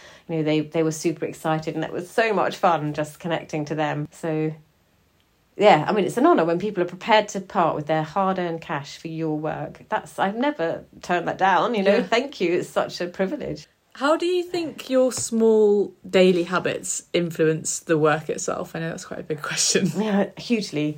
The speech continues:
Speaker 1: I get up every morning and I write morning pages. And I've got a little summer house just out in the garden, and that's, I do, I do that all year, even in the winter. I've got a little heater in there. And we haven't got, I don't know, <laughs> it's a massive house that we're living in, but I haven't found my spot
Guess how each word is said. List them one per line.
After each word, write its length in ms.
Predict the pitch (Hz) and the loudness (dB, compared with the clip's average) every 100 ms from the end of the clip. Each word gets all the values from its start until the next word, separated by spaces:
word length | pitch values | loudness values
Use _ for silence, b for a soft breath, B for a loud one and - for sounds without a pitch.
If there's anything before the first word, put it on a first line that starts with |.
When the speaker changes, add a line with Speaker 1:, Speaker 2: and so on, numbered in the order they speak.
| - | -4
Speaker 1:
I 80 | 185 | 2
get 240 | 208 202 | 2 2
up 140 | 196 - | -4 -4
every 220 | 196 185 | -4 -2
morning 320 | 180 170 165 | -2 -2 -2
and 140 | 156 | -4
I 100 | 165 | -4
write 300 | 165 175 170 | -2 -2 -2
morning 320 | 180 180 180 175 | -4 -4 -4 -4
pages. 500 | 196 185 208 247 - B B B B B B | -4 -2 -4 -6 -12 B B B B B B
And 380 | 185 180 185 180 - | 0 2 0 -2 -2
I've 160 | 180 | -2
got 120 | 190 190 | 0 0
a 20 | |
little 160 | 202 | 0
summer 260 | 190 208 190 | -4 -6 -6
house 320 | 180 160 160 | -4 -8 -10
just 240 | - 160 175 | -14 -10 -8
out 140 | 156 | -8
in 80 | 175 | -8
the 40 | |
garden, 420 | 175 170 160 143 - | -6 -4 -4 -4 -8
and 160 | 165 | -4
that's, 320 | 165 - - 170 | -4 -6 -8 -8
I 60 | |
do, 160 | 175 190 - | -2 -2 -2
I 60 | |
do 240 | 175 190 180 | -4 0 0
that 180 | 170 185 | 0 -2
all 160 | 185 | -2
year, 240 | 175 160 165 | 0 0 0
even 200 | 165 160 | -2 -4
in 40 | |
the 80 | 165 | -4
winter. 300 | 165 160 160 | -4 -6 -12
I've 80 | - | -12
got 60 | |
a 40 | - | -12
little 120 | 160 | -10
heater 340 | 175 170 165 | -8 -8 -6
in 100 | 160 | -8
there. 280 | 170 180 196 _ B B B B B B B | -6 -8 -8 _ B B B B B B B
And 440 | 180 175 175 175 - - | 0 0 0 -4 -8 -6
we 100 | 180 | -2
haven't 300 | 196 190 151 | 0 0 2
got, 380 | 196 131 - - - | 2 2 -6 -12 -6
I 80 | 185 | -2
don't 220 | 196 175 | 0 0
know, 140 | 185 | 0
<laughs> 20 | - | -2
it's 280 | 196 - | -4 -6
a 60 | 233 - - | -10 -12 -2
massive 400 | 254 302 - - - | 0 0 -2 -6 4
house 220 | 269 269 | 4 4
that 100 | - | 0
we're 80 | 220 | 0
living 300 | 247 202 202 | 0 0 -2
in, 120 | 190 | 0
but 120 | 196 | 0
I 60 | 208 | 2
haven't 280 | 240 262 - | 2 0 -4
found 540 | - 233 208 202 202 | 2 4 4 0 0
my 140 | 196 196 | 0 0
spot 520 | - - 156 - | -2 0 0 -2